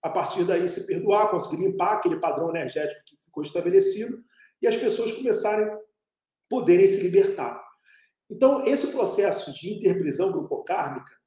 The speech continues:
ele é muito sério, porque muita da, muitas das vezes essa ansiedade que as pessoas sentem, os, os conflitos íntimos que elas sentem, a, a, às vezes até mesmo sozinhas, que não têm,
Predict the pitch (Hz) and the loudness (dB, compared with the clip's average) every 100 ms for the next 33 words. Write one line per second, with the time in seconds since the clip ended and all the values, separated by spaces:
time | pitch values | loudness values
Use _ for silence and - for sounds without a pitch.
0 | _ _ _ _ 160 196 196 196 190 175 | _ _ _ _ 4 4 8 8 8 4
1 | 240 - - 202 202 - 175 - 202 170 | -4 -8 -4 0 0 0 -6 0 2 2
2 | 247 - 202 208 202 262 214 185 - 160 | 0 2 0 0 -2 -4 -2 -2 -2 -6
3 | 139 - - _ _ _ 180 208 - 190 | -8 -10 -20 _ _ _ -4 -2 -2 -4
4 | - 196 254 - - 180 - 156 175 - | -2 2 2 0 0 0 0 -4 -4 -6
5 | - - _ _ _ - 165 160 135 131 | -10 -20 _ _ _ -8 -4 -2 0 0
6 | - - _ - 143 - 147 - 151 - | -4 -14 _ -10 -8 -4 -4 -2 -4 -2
7 | 180 190 180 - 151 - _ - 131 - | -2 0 -2 -4 -8 -12 _ -16 -14 -12
8 | - - 427 - 214 277 - 180 - 220 | -10 2 2 2 0 0 0 -8 -6 -6
9 | - 185 156 - 180 170 143 - 185 190 | -6 -10 -10 -2 0 0 -2 -6 -2 -2
10 | 185 - _ - 170 160 - - 170 - | -4 -10 _ -8 -6 -2 -4 -4 -4 -2
11 | 147 165 196 196 196 254 220 202 185 175 | -2 4 6 6 4 2 6 4 4 0
12 | 147 - 214 147 185 240 226 - - 180 | -4 -2 0 0 0 0 0 0 0 -2
13 | - 214 233 170 - | -2 -2 -2 -4 -8